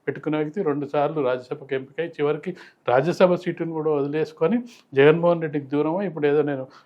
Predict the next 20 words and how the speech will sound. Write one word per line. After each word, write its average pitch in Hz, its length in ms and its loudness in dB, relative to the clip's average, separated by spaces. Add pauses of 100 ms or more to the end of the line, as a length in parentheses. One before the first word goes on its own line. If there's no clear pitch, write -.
వ్యవసాయం 160 420 6
చేసుకుంటున్నాను, 151 720 -4
రాజకీయాలకు 139 580 -4
దూరంగా 139 480 -4
ఉంటున్నా" 131 380 -10
అన్న 127 140 -8 (320)
వ్యక్తి 143 240 0
కూడా 202 180 6
లిక్కర్ 156 340 0
స్కామ్‌లో 147 460 -2
ఉన్న 135 120 -8
సందర్భంగా 143 680 -6 (440)
చాలా 185 340 6
వరకు 202 400 0
విజయసాయి 180 560 4
రెడ్డి 175 200 -6
కూడా 185 220 0
లీక్స్ 165 400 -4
ఇవ్వడం 160 300 -2
ద్వారానే 170 420 -4